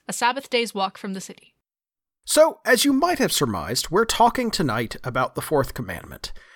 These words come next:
Speaker 2: "Remember the Sabbath day by keeping it holy." We have a lot to go over here, but the first thing I want to talk about is why this is a commandment at all. What's the, the spiritual purpose of the Sabbath?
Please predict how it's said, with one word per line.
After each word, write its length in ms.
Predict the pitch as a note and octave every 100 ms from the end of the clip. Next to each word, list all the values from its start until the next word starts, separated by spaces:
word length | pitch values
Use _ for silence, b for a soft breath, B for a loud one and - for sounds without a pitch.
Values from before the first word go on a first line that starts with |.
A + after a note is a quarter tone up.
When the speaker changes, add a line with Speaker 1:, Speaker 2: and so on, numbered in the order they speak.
| b b _ -
Speaker 2:
"Remember 480 | D3 D3 F#3 A#3 A#3+
the 100 | F#3+
Sabbath 440 | - G#3+ A#3+ A#3 -
day 320 | D3+ D3 D3
by 220 | C3 G2
keeping 440 | - - G3+ F#3 D#3+
it 140 | -
holy." 400 | - F#2+ C2 E2 - _ _ _ -
We 80 | A3
have 100 | C#4
a 20 |
lot 200 | A#3 A3
to 80 | -
go 140 | D#3 D3
over 180 | C#3
here, 260 | B2+ B2+ A#2
but 220 | C3+ -
the 80 | D#3
first 300 | - F4 -
thing 120 | G#3
I 40 | E3+
want 200 | D#3+ C3+
to 40 |
talk 160 | F#3 D3+
about 260 | C#3+ -
is 280 | D3+ D3 C3 B B B B
why 540 | D3 F#3 C4 D#4+ C#4
this 340 | F3+ F#3+ - -
is 200 | F#3+ F#3+
a 60 | G#3+
commandment 640 | - E3 D3 D3 C#3 C3
at 200 | A#2+ - -
all. 240 | G2 D2+
What's 320 | C#3 C#4 -
the, 360 | - G#3 D#3 B2 _ _ D#3+
the 140 | D3+
spiritual 840 | - - C#4 D4+ C#4+ - F#3 C3 -
purpose 800 | - D3 D3 G2+ D#2 - - - b b b b -
of 440 | D#3 D#3+ D#3+ C#3+ - -
the 160 | C3 -
Sabbath? 720 | - - A3 G3+ - -